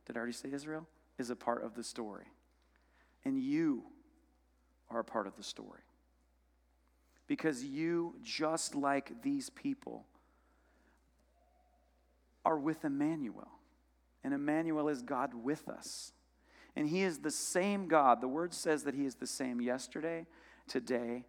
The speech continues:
and forever. And he kept his promise to Abraham, not just through one person, not just through one son, not just through one individual superstar, superhero person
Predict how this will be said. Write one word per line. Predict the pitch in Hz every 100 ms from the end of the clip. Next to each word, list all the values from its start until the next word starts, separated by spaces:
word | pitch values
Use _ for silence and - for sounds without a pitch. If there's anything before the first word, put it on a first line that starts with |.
| - _ _ _ _
and | 127 123
forever. | 120 113 107 107 - - _ _ _ - - -
And | 156
he | 151
kept | - - 185 -
his | 220 -
promise | - 180 180 160 135 -
to | - 135
Abraham, | 170 156 127 120 107 104 104 - - -
not | 185 147 -
just | 156 180 - -
through | 165 139 - - -
one | 120 123 165 190 170 - - _
person, | - 104 - - - - -
not | 165 196 180
just | 190 -
through | 160 151
one | 123 123 156 175 165 -
son, | - - - 104 98 -
not | 175 -
just | 202 -
through | 180 170
one | 135 139 165 156 143
individual | 160 165 143 123 156 139 131 123 - -
superstar, | - - 180 170 - - 147 139
superhero | - - - 165 - 147 120
person | - 165 190 - 98